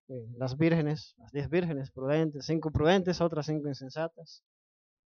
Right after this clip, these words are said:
Las insensatas dice que tomaron sus lámparas, pero no tomaron el aceite con cinco. Pero las prudentes sí lo hicieron. Y fueron dos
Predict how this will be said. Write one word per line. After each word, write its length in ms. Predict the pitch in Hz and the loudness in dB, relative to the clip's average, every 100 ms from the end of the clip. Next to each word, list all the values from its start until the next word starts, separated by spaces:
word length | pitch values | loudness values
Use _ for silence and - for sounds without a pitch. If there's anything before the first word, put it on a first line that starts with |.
| _ _ _ _ _ _ _ _ | _ _ _ _ _ _ _ _
Las 180 | 139 143 | 0 4
insensatas 560 | 170 165 175 190 190 | 6 6 6 6 6
dice 260 | 160 185 185 | 6 4 2
que 640 | 165 156 143 131 117 104 - _ _ _ _ _ _ _ _ _ _ _ _ | 0 0 0 -2 -4 -10 -16 _ _ _ _ _ _ _ _ _ _ _ _
tomaron 400 | - 165 190 202 | 4 10 10 8
sus 200 | 190 165 | 4 4
lámparas, 400 | 190 233 233 214 | 6 6 6 4
pero 180 | - 156 | 4 4
no 300 | 160 170 156 | 4 2 2
tomaron 300 | 143 156 151 | 0 -2 -2
el 80 | 139 | -4
aceite 360 | 131 202 170 131 | -4 -4 -4 -6
con 140 | 131 | -6
cinco. 320 | 165 170 160 - _ _ _ _ | -2 -2 -4 -10 _ _ _ _
Pero 200 | - 156 | 4 6
las 160 | 151 135 | 8 4
prudentes 500 | - 156 180 175 165 | 6 8 8 6 0
sí 100 | 156 | 0
lo 100 | 151 | 0
hicieron. 500 | 143 196 160 113 110 - - _ _ _ _ _ _ _ _ _ _ _ _ | 2 4 4 0 -10 -20 -20 _ _ _ _ _ _ _ _ _ _ _ _
Y 200 | 175 170 | 6 8
fueron 340 | 165 202 208 | 12 12 12
dos 580 | 196 208 202 - - - | 10 8 8 -2 -10 -14